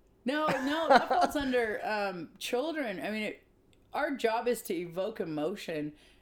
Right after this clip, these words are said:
Speaker 1: and maybe to call back some memories for him. Do you remember what, like, your toys were? Do you remember what you got for your sixth birthday?
Speaker 2: I would always get dinosaurs,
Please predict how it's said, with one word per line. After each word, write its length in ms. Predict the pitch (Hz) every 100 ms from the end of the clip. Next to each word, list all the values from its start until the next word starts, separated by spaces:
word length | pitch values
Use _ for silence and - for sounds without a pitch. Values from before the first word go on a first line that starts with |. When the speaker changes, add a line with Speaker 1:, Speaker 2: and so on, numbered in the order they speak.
| -
Speaker 1:
and 200 | 214 196
maybe 440 | 202 220 214 202 147
to 100 | -
call 300 | - - 202
back 280 | 208 202 -
some 200 | - 170
memories 500 | 160 170 180 208 214
for 160 | - 214
him. 140 | 240 - - -
Do 80 |
you 40 | 220
remember 240 | 240 240
what, 180 | 226 -
like, 180 | 180 180
your 120 | 160
toys 420 | - 180 180 196
were? 260 | 208 214 220
Do 120 | 185
you 40 | 185
remember 160 | 190
what 100 | 196
you 60 | 160
got 280 | 160 147 208
for 60 |
your 80 | 226
sixth 280 | 214 247 -
birthday? 160 | 269 135
Speaker 2:
I 40 |
would 100 | 147
always 220 | 147 151
get 120 | 165 -
dinosaurs, 720 | 117 127 - 117 107 107